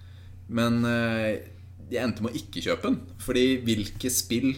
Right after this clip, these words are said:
var det jeg bare kunne få der? Og da var det jo Halo,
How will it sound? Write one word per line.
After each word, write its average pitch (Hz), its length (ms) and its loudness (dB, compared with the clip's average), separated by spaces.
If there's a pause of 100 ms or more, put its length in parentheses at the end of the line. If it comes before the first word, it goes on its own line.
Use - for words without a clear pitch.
(420)
var 107 160 2
det 107 100 4
jeg 110 80 -2
bare 101 260 0
kunne 101 200 -4
få 104 200 -2
der? 147 220 2 (920)
Og 117 140 2
da 120 120 8
var 98 280 4
det 95 140 0
jo 104 400 2 (720)
Halo, 117 540 4